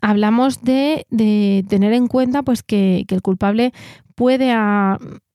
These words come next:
a-, aprovecharse de esa cuestión para castigar también, eh, o sea, para, para tener impunidad a la hora de cometer otros delitos.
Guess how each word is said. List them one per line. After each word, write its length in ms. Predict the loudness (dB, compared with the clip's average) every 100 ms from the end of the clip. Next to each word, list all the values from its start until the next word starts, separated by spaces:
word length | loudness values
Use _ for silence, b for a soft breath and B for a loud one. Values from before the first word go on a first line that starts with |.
| _ _ _ _
a-, 200 | -4 -2
aprovecharse 760 | 0 0 -2 -4 -4 -2 -2 0
de 80 |
esa 160 | 0 -2
cuestión 500 | -2 -4 -2 0 0
para 320 | 0 0 0
castigar 500 | 0 -2 -2 0 0
también, 460 | 0 0 2 2 2
eh, 240 | 2 0 0
o 60 |
sea, 120 | 0 0
para, 240 | 0 0
para 240 | 0 -2
tener 240 | 0 0 2
impunidad 560 | 0 0 0 0 0
a 60 | 0
la 80 | 0
hora 140 | -2
de 60 | -2
cometer 300 | 0 0 0
otros 220 | 0 0
delitos. 400 | 0 0 -2